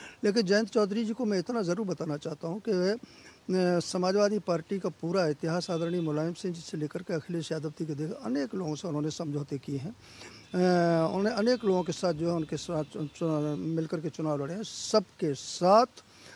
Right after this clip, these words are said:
समाजवादी पार्टी ने विश्वासघात किया है और उनको ठिकाने लगा दिया। वही इतिहास जो है, अ, जयंत चौधरी जी के साथ होने वाला है। जयंत चौधरी जी वो कल के बाद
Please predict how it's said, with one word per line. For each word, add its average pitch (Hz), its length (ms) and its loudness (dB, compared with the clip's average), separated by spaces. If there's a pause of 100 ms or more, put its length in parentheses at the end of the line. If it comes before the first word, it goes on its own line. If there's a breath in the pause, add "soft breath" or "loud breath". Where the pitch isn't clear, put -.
(140 loud breath)
समाजवादी 170 840 0
पार्टी 156 640 -2
ने 175 220 -2
विश्वासघात 143 880 -4 (140)
किया 151 160 -2
है 190 80 -2
और 185 140 -4
उनको 151 220 -8
ठिकाने 143 460 -6
लगा 143 240 -6
दिया। 170 260 -8
वही 185 640 0 (480 loud breath)
इतिहास 180 480 4
जो 160 140 0
है, 180 220 0
अ, 269 40 -10 (1160 loud breath)
जयंत 160 260 2
चौधरी 156 340 0
जी 160 140 -4
के 175 120 -4
साथ 175 200 -4 (140)
होने 185 140 -2
वाला 185 220 -2
है। 240 100 -4
जयंत 165 260 -2
चौधरी 156 320 -2
जी 175 120 -2
वो 170 140 0 (100)
कल 156 120 0
के 156 120 -6
बाद 165 280 -6